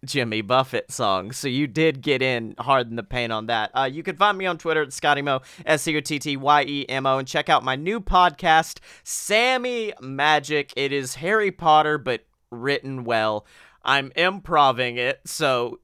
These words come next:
if anyone ha-, my wife was like, "Hey, this isn't correct. Why did you say this?" I'm like, "Motherfucker, it's improv. I can't remember shit from last week."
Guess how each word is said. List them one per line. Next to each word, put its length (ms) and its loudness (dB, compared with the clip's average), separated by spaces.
if 220 -2
anyone 360 -2
ha-, 240 2
my 180 2
wife 360 4
was 180 -6
like, 240 -2
"Hey, 380 -8
this 300 0
isn't 480 -2
correct. 540 0
Why 160 2
did 160 -2
you 80 -4
say 260 0
this?" 180 -4
I'm 80 -4
like, 140 -4
"Motherfucker, 680 -2
it's 260 -6
improv. 800 2
I 120 4
can't 320 2
remember 520 4
shit 420 0
from 240 -2
last 480 2
week." 640 -6